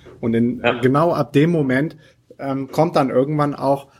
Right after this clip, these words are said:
Speaker 1: das Geld, was ja im Grunde einfach nur eine Form der Anerkennung ist, irgendeine Skalierung, da könnte man auch alles andere für nehmen, äh, was viel, vielleicht noch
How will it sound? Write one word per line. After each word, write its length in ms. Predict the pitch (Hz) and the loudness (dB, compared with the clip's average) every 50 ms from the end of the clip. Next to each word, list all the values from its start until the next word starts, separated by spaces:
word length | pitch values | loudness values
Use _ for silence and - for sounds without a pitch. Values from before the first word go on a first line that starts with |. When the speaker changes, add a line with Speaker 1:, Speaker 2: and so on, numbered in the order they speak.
| _ - | _ -8
Speaker 1:
das 200 | 127 107 - - | -8 -6 0 2
Geld, 280 | 123 135 156 165 - | 4 4 4 4 0
was 200 | 135 123 - - | -2 -6 -4 -2
ja 120 | 135 120 117 | 0 0 0
im 160 | 117 117 113 | 0 -2 -4
Grunde 320 | - 131 135 143 139 123 | -2 0 0 2 2 2
einfach 320 | 104 123 120 143 127 - - | 0 0 -2 -4 -6 -4 -2
nur 140 | 131 127 | -2 0
eine 140 | 127 127 120 | 0 0 -2
Form 240 | 123 - 127 127 131 | 0 2 2 2 4
der 140 | 120 101 107 | 2 2 2
Anerkennung 520 | 123 143 156 151 - 165 160 160 160 151 | 2 0 0 0 2 0 0 0 0 0
ist, 260 | - 170 156 - - | -2 -4 -4 -4 -6
irgendeine 440 | 139 123 117 117 117 143 135 - 131 | -10 -8 -6 -4 -4 -4 -4 -4 -6
Skalierung, 640 | 123 - - 123 120 139 165 156 165 156 156 151 147 | -4 -2 0 0 2 2 0 0 0 0 -2 -2 -4
da 80 | 131 | -6
könnte 180 | 120 139 127 131 | -6 -4 -4 -2
man 100 | 127 123 | -2 -4
auch 140 | 123 - - | -4 -4 -4
alles 240 | 135 139 147 143 | -4 -2 -2 -2
andere 220 | 143 139 143 147 147 | -2 -2 -2 -4 -4
für 180 | 143 - 147 | -4 -2 0
nehmen, 300 | 139 143 147 147 147 143 - - - - _ - | 2 2 2 2 2 -2 -6 -14 -20 -20 _ -8
äh, 140 | 127 120 113 | -6 -4 -2
was 160 | 120 120 - | -2 -4 -4
viel, 460 | - - 143 143 147 147 139 139 - - | -6 -2 2 4 4 4 4 2 -4 -12
vielleicht 320 | - - - 120 120 117 | -18 -6 -2 -2 -2 0
noch 220 | 127 127 127 - | -2 -4 -6 -6